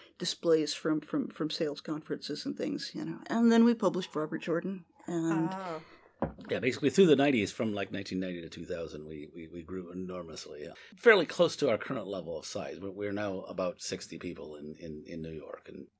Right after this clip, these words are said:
Speaker 3: and a few editors who are based elsewhere.
Speaker 2: This podcast theme is about authors or how to become a published author, and if one nourishes dreams of becoming a published science fiction or fantasy author, what do you think is the first step?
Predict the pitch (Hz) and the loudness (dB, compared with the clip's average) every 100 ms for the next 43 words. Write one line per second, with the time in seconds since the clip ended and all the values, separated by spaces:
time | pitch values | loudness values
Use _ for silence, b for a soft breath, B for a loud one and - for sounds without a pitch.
0 | - 120 117 117 151 123 104 98 98 82 | -6 -4 -4 -2 0 0 0 -2 -4 -4
1 | 82 85 80 80 82 80 - 80 - - | -8 -8 -6 -6 -6 -8 -8 -10 -10 -12
2 | - 76 - - - 247 247 - 214 - | -12 -12 -10 -8 -6 -6 -6 -4 -6 -6
3 | - 311 254 190 254 208 180 160 - - | -8 -6 -4 -4 -6 -6 -6 -6 -8 -14
4 | - 202 - 170 - 190 - 220 220 196 | -8 -8 -6 -8 -4 -6 -4 -4 -4 -8
5 | 208 240 240 - - 311 - - - 147 | -6 -6 -4 -6 -6 -4 -6 -6 -6 -4
6 | 160 160 - 175 160 - _ 349 339 262 | -4 -4 -4 -6 -8 -16 _ 0 0 -2
7 | 269 262 247 233 214 277 302 285 294 214 | -2 0 0 0 2 6 4 4 2 0
8 | - - B B - 247 262 240 - 208 | -2 -6 B B -2 2 2 2 0 -4
9 | 214 240 220 196 - 208 196 190 - 190 | -2 0 0 -2 -2 -2 -2 -4 -6 -6
10 | 180 - 185 - - - - - - - | -6 -8 -8 -6 -6 -4 -4 -4 -4 -2
11 | - - - 220 220 220 - 214 214 247 | -2 -2 -2 -4 -4 -2 -2 -2 -4 -6
12 | - 370 - - - 151 - - | 0 0 0 -2 -2 -2 -4 -8